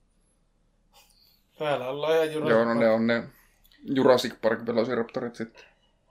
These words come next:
Speaker 1: Niin. Ei, mitä, mi-, mistä on puhuttu?
Speaker 2: <laughs>
Speaker 1: Dino Crisis.
Speaker 2: Niin.
Speaker 1: Niin olikin.
Speaker 2: Mut sen jälkeenhän sä oot paljon muutenkin pelannut tuota...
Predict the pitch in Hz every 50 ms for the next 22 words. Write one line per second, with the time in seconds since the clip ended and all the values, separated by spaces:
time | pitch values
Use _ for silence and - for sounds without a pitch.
0 | - - 175 170 156 151 156 156 156 - _ _ _ _ _ _ _ _ _ _
1 | _ _ _ _ _ _ _ _ _ _ _ _ _ _ _ _ - - - _
2 | _ _ _ _ _ _ _ _ _ _ _ _ _ _ _ _ _ _ _ _
3 | _ _ _ _ - - - _ _ _ _ _ _ _ _ _ _ _ _ _
4 | _ _ _ - 175 170 170 170 165 165 175 180 170 160 156 160 180 190 196 202
5 | - - - 175 160 117 - - 139 - - - _ - - - 226 226 196 160
6 | 131 - - 143 - - - - - - - _ _ - 131 117 113 - - _
7 | _ _ _ _ _ _ _ _ _ _ _ _ _ _ _ - 160 143 139 139
8 | 143 143 143 139 139 - - _ _ _ _ _ _ _ - 127 120 - - 123
9 | 117 110 107 104 - 117 110 110 107 113 110 113 113 - - 123 117 117 110 107
10 | 107 113 113 113 113 117 127 127 - 120 117 113 117 120 117 - - 113 113 113
11 | 117 120 117